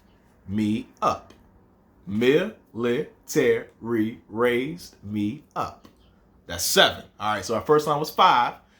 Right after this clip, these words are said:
and our second line is seven. But the church gave joy. But the church gave joy. Right?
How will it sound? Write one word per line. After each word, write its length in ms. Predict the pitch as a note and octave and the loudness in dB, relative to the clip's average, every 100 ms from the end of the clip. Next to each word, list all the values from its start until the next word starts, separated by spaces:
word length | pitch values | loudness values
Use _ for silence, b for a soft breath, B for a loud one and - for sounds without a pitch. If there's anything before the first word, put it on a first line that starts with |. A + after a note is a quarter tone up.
| b _ | b _
and 80 | - | -20
our 60 | - | -16
second 320 | - A#2+ A#2 | -8 -8 -6
line 180 | A2 G#2+ | -8 -8
is 80 | A2 | -6
seven. 380 | - G#2 - - _ - _ _ - - - - - - _ - - - G#2 | -4 -4 -6 -18 _ -20 _ _ -20 -20 -20 -20 -20 -20 _ -20 -20 -8 0
But 320 | B2+ E3+ - - G2+ | 0 0 -6 -18 -8
the 220 | A2 G2 | -6 -6
church 800 | - - A#3 A#3+ G#2 - - - _ _ _ _ _ _ _ | -6 -2 2 2 0 -6 -18 -20 _ _ _ _ _ _ _
gave 520 | G#2 B2 C3 C3+ D3+ D3+ - - - G2 | -4 0 0 0 -6 -10 -20 -20 -20 -10
joy. 320 | G#2+ F2 E2 - - - - - - - - - - - - - - - - - - G#2 | -8 -8 -10 -18 -20 -20 -20 -20 -20 -20 -20 -20 -20 -20 -20 -20 -20 -20 -20 -20 -20 0
But 340 | C3+ D3 - - | 4 4 2 -10
the 300 | G2+ A#2 G#2+ - | -6 -4 -4 -8
church 720 | - A3 A3+ A2+ - - - _ - _ F#2+ | -6 0 2 0 -8 -18 -20 _ -20 _ -4
gave 480 | A2+ A2+ A2+ A#2 - _ _ _ | -2 0 -4 -10 -18 _ _ _
joy. 340 | G2 A2 D#2+ - _ _ _ _ _ _ _ | -8 -6 -6 -12 _ _ _ _ _ _ _
Right? 340 | A#2+ E3 - | 0 2 0